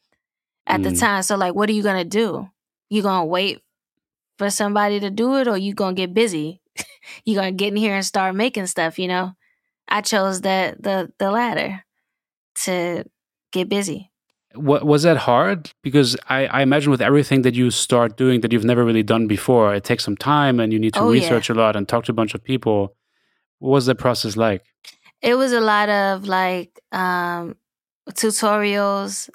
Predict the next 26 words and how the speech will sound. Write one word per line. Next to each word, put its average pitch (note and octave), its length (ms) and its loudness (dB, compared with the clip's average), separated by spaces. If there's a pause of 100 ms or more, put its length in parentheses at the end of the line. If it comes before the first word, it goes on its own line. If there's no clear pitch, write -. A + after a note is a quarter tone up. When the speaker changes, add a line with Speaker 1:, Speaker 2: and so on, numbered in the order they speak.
Speaker 1:
and, F3+ 720 -8 (540)
but G3+ 400 -4 (160)
a, G3 180 -2 (100)
a G#3 120 0
lot C4 280 2
of C#4+ 80 -2
it A3 120 0
was G#3 160 -2
just, G3+ 200 -6
like, F3+ 280 -2 (180)
me G3 200 -4
just F#3+ 340 -6
vibes. F#3 540 0
It's D#4+ 160 -2
hard. G3+ 260 0
It's C4+ 140 0
still D#4 240 0
hard. C#3+ 360 -2 (800)
Producing A3 500 -2
is, F#3 180 -4
is F#3+ 340 -6
not, F#3+ 500 -2 (380)
it's A#3+ 160 -2
not C4+ 220 -2
getting G#3+ 320 0
easier. E3+ 560 -4